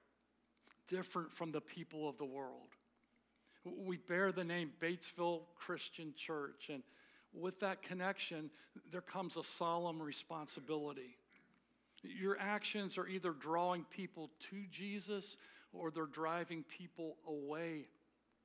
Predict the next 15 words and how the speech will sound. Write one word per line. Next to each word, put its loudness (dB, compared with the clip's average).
from 0
Jesus. -14
People -4
know 4
who 0
Jesus -4
is, 0
and -2
they 0
know 4
where 2
you -2
go 4
to 0
church. -8